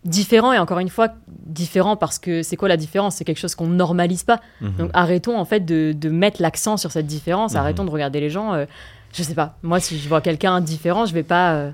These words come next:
Speaker 1: forcer le regard, quoi.
Speaker 2: Julie, je vais te dire quelque chose. <laughs> Lorsqu'on continue de souffrir de temps en temps du regard des autres,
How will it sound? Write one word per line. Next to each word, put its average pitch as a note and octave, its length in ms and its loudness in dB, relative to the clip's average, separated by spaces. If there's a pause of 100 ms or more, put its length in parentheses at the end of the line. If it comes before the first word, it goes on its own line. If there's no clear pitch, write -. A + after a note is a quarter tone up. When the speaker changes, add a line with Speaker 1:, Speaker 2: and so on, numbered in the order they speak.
(140)
Speaker 1:
forcer - 380 -6
le D#3+ 60 -6
regard, D#3 360 -6
quoi. - 160 -18
Speaker 2:
Julie, G#2+ 300 0
je F#2+ 80 -4
vais G2 80 -2
te - 80 -4
dire E2+ 180 -2
quelque D#2 220 -8
chose. - 200 -10
<laughs> - 1800 -16
Lorsqu'on A#2+ 340 0
continue D3+ 420 0
de A2 100 2
souffrir A#2+ 420 2
de G2 80 0
temps A2+ 260 0
en G2 80 0
temps G#2+ 180 -2
du F#2 120 -2
regard F#2+ 300 -2
des E2+ 180 -4
autres, - 360 -6